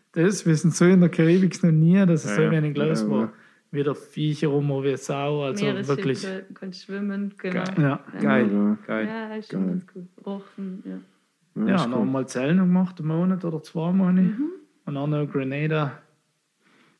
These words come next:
Speaker 1: Aber haben wir mal eigentlich schon gewusst, dass wir verkaufen, beziehungsweise haben wir schon,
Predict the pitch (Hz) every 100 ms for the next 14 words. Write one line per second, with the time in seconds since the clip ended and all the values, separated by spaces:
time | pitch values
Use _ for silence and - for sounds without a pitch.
0 | - 135 131 151 151 143 147 147 135 147
1 | 139 151 - 139 143 131 - _ _ _
2 | _ _ _ - - - 135 143 151 160
3 | - 147 131 143 123 123 135 143 - 143
4 | 135